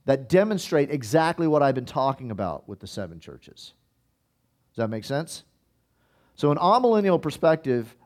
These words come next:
brings Revelation into the here and now and makes it applicable in every way, shape, and form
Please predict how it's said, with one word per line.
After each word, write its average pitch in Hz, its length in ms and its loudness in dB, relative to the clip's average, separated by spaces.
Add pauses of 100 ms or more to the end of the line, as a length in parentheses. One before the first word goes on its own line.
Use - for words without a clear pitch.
(120)
brings 151 400 0
Revelation 127 720 0
into 123 240 -8
the 107 80 -4
here 135 260 -4
and 117 140 -4
now 101 300 -6
and 104 160 -14
makes 101 240 -12
it - 40 -12
applicable 104 520 -8
in 95 100 -10
every 107 240 -8
way, 127 240 -4
shape, 117 320 -10
and 98 140 -18
form 92 340 -12